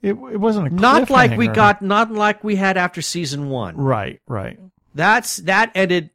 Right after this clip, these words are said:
Speaker 2: uh, I wouldn't exactly call that a cliffhanger, but it certainly ended with something terribly unresolved.
Speaker 1: Absolutely.
Speaker 2: I didn't necessarily get that sense
Speaker 1: This
Speaker 2: this time.
Speaker 1: I think they, they probably did that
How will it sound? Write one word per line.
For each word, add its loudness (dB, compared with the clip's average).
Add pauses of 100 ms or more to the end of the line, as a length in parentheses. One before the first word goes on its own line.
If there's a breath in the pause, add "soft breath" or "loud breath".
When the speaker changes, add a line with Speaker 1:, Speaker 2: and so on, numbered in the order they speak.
(120)
Speaker 2:
uh, 0
I -2
wouldn't -2
exactly -4
call -2
that -2
a -4
cliffhanger, -4
but -2
it -10
certainly -4
ended -6
with -4
something -10
terribly 0
unresolved. -6
Speaker 1:
Absolutely. -8
Speaker 2:
I 2
didn't -4
necessarily -2
get -6
that -6
sense -10
Speaker 1:
This 0
Speaker 2:
this -10
time. -8 (120)
Speaker 1:
I 2
think 0
they, 2 (100)
they 0
probably 0
did -2
that 0